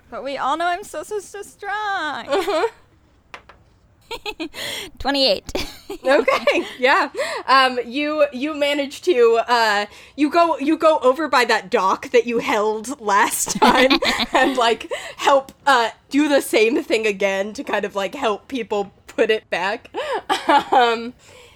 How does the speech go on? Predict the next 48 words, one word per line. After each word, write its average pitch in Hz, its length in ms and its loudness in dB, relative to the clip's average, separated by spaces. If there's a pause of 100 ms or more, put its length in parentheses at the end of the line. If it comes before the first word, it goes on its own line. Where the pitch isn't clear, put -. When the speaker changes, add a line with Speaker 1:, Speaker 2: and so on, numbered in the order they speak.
(100)
Speaker 2:
you 285 200 4
have 302 100 2
a 339 80 -2
feeling 247 480 -2
like 190 200 -4
you're 202 100 -2
gonna 208 140 -2
be 185 120 -10
so 190 340 -2
sore 190 340 -4
tomorrow, 208 520 -6
but 202 300 -2
it 214 200 2
looks 247 420 2
awesome, 208 520 2
and 202 100 -4
you 226 80 -8
see 247 220 -6
that 226 140 -2
Speaker 1:
We 214 80 -6
need 214 140 -2
to 196 60 -2
prove 208 300 4
that 190 120 2
she's 226 180 -4
not 196 200 2
all 175 160 2
that. 170 340 -2
<laughs> - 340 -10
Speaker 2:
Yeah, 247 280 4
exactly. 233 440 0
You're 226 180 4
not 262 180 4
the 247 120 2
only 220 220 2
person 208 380 -4
who 202 120 -6
can 185 280 -4
supernaturally 202 920 -4
lift 180 340 -6
things 190 440 -6
with 185 280 -12
divine 190 420 -2
empowered 185 460 -6
strength 196 400 -6
around 175 340 -8
here. 160 280 -8 (540)
Um, 220 500 2